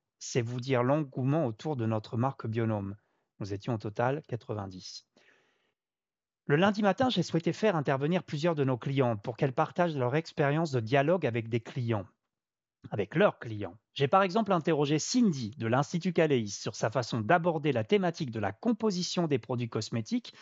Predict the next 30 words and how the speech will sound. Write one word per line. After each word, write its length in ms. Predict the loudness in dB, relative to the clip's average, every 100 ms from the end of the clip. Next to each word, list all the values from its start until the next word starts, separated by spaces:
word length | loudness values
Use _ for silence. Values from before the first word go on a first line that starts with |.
| -20 -10 -2
avec 260 | -2 -2
ses 160 | -2 -4
propres 480 | 0 0 0 -2 -6
clientes 580 | -4 0 0 0 -6 _
en 100 | -12
cabine. 520 | -2 0 0 -8 -10 -16 _ _ _ _ _
Cindy 400 | -8 -2 0 0
travaille 320 | 0 0 2 0
depuis 400 | -2 -4 -2 0
de 120 | 2
nombreuses 340 | 2 2 2
années 180 | 2 2
maintenant 360 | 2 0 0 0
avec 220 | 0 -4
notre 240 | -6 -2
marque 260 | -2 0 0
et 40 |
elle 100 | 2
n'hésite 320 | 2 0 -4
pas 140 | 0 0
à 60 |
utiliser 440 | 0 -4 -4 -2 2
la 160 | 4
liste 340 | 2 -2 -4 -2
des 140 | -2
compositions, 800 | -2 -4 -2 -4 -4 -6 -6 -8 -10 _ _ -10
la 100 | -8
fameuse 400 | -2 0 0 0
liste 340 | -2 -4 -8 -2
Inky 520 | 2 2 0 -4 -4